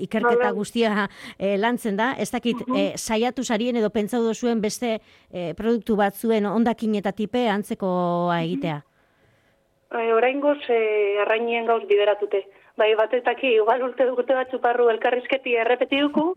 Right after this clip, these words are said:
Speaker 1: <laughs>
Speaker 2: daukelu gaitiko gara berbetan, batetaki.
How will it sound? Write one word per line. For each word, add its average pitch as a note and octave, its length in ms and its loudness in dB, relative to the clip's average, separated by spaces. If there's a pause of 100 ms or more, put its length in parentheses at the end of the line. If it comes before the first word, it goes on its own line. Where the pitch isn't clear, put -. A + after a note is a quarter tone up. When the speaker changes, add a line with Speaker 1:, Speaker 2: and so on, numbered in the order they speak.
(120)
Speaker 1:
<laughs> A3+ 300 -2
Speaker 2:
daukelu C4+ 260 0
gaitiko B3+ 380 -2
gara A3 340 2
berbetan, C4 460 0 (560)
batetaki. C4+ 640 0